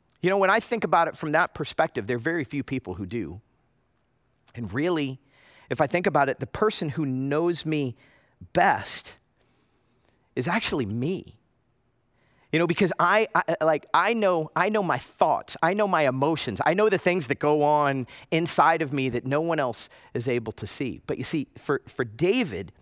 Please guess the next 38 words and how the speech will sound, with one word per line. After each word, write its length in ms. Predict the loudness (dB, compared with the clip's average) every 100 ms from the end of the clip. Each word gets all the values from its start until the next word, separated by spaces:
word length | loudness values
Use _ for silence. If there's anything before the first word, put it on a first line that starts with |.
| _ _ _ -20 -8
as 120 | -6
he 120 | -2 2
writes 340 | 4 2 0
this, 300 | -4 -4 -8 -20 _
this 160 | -4 -4
psalm, 580 | 0 2 2 0 -6 -14 _ _
Psalm 260 | -4 -2 0
one 140 | -2
thirty-nine, 520 | 0 -2 2 2 2 -2
this 160 | -8
poem 460 | -10 -4 -2 -2 -4
that 100 | -10
he 160 | -12
writes, 400 | -12 -12 -12 -18 -20 _ _ _ _ _ _ _
the 40 |
picture 380 | 0 2 2 0
that 120 | -2
we 120 | -4 -4
get 340 | 2 4 4
is 160 | -2 -6
that 140 | -8
he's 240 | -6 -6 -6
blown 400 | -4 -2 0 0
away 400 | 0 2 2 2
by 220 | 2 0
the 160 | 2
idea 420 | 2 2 0 0 0
that 160 | -2
has 160 | -2 -4
struck 380 | -2 -2 -2 -4
him, 220 | -6 -6
that 200 | -8 -6
God 380 | -2 0 0 0
knows 360 | -4 -2 -4
him 400 | -6 -8 -8 -10 -20 _ _ _ _ _ _
so 400 | -6 0 2 0
unbelievably 720 | -2 -2 -4 -4 -4 -6 -8
well. 320 | -8 -8 -10